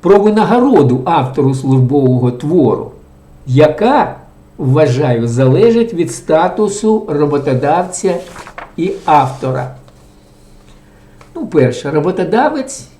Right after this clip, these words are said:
є суб'єктом авторського права на службовий твір.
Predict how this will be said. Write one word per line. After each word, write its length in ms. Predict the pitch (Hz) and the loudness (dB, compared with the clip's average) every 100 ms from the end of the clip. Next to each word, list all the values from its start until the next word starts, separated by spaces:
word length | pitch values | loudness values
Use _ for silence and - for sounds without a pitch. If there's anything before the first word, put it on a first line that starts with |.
| - | -10
є 260 | 147 233 277 | -4 -4 -4
суб'єктом 760 | - 156 156 285 - 151 147 | -4 -4 -2 -6 -4 -6 -4
авторського 680 | 233 - 135 131 - 143 131 | -6 -4 -4 -4 -4 -4 -4
права 360 | 254 277 226 | -2 -2 0
на 140 | 147 156 | -2 -4
службовий 600 | 151 143 131 220 214 185 | -4 -2 2 2 2 0
твір. 340 | - 156 143 | -2 -10 -14